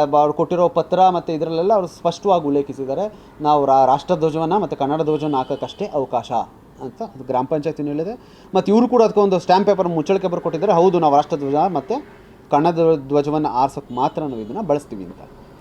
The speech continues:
So, ಈ ರೀತಿ ಮುಚ್ಚಳಿಕೆ ಕೊಟ್ಟ ಮೇಲೆ, ಕಾನೂನು ಪ್ರಕಾರವಾಗಿ ಎಲ್ಲವನ್ನೂ ಮಾಡಿದ ಮೇಲೆ ಹೊರಗೆ ಬಂದು ಇವ್ರು ಯಾಕಲ್ಲಿ ಕೇಸರಿ ಧ್ವಜವನ್ನು ಆರಿಸ್ತಾರೆ? ಈ, ಈ ಆರಿಸಿದ್ದು ಎಲ್ರಿಗೂ, ಅಥವಾ ಇಲ್ಲಿ ನಮ್ಮ ಮಂಡ್ಯದ, ಮಂಡ್ಯದಲ್ಲಿ ಇವ್ರಿಗೆಲ್ಲ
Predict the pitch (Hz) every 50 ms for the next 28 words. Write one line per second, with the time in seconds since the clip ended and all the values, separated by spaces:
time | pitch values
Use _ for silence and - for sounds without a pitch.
0 | - - - - - - - - - - 294 233 233 277 214 196 220 - - -
1 | 320 311 311 311 277 - - 208 202 - 277 247 220 156 127 123 - - 156 170
2 | 196 226 240 233 226 - 226 214 226 220 220 214 214 185 165 160 180 196 208 202
3 | 196 156 143 160 170 151 135 127 110 104 - - - - - - - - - -
4 | - - - - - - - - - 127 165 202 240 220 233 226 196 190 160 147
5 | 151 151 156 - 143 135 135 131 117 - - 151 151 151 135 117 123 123 110 117
6 | 113 110 101 95 90 - - - 92 90 - - - - - - - - - -
7 | - - - - - - - - - - - - - - - - - - 233 233
8 | 185 214 240 247 180 185 220 226 - 285 208 196 190 175 196 226 247 226 190 180
9 | 170 165 - 196 226 226 220 208 185 180 170 170 175 190 202 202 202 190 170 170
10 | 170 165 160 156 160 160 175 185 185 190 190 175 175 165 151 156 156 156